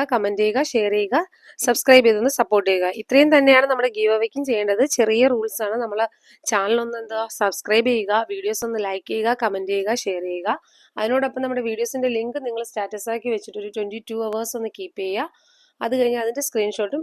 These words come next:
ഈ ഒരു സെയിം നമ്പറിൽ തന്നെ ഒന്ന് സെൻഡ് ചെയ്ത് തരിക. ഓക്കെ, അപ്പൊ ഇത്രയൊക്കെയാണ് ചെയ്യേണ്ടത്. അപ്പൊ നമ്മുടെ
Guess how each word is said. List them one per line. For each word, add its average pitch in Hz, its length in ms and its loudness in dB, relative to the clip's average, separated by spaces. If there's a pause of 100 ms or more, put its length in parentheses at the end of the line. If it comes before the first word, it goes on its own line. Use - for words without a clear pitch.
(120)
ഈ - 80 4
ഒരു 233 140 2
സെയിം 220 240 -2
നമ്പറിൽ 202 320 -2
തന്നെ 202 160 -2
ഒന്ന് 214 160 -4
സെൻഡ് 196 220 -2
ചെയ്ത് 180 140 -2
തരിക. 175 220 -12 (680)
ഓക്കെ, 196 180 -6 (1500)
അപ്പൊ 262 180 -2
ഇത്രയൊക്കെയാണ് 262 600 6
ചെയ്യേണ്ടത്. 202 400 4 (140)
അപ്പൊ 233 180 0
നമ്മുടെ 226 240 6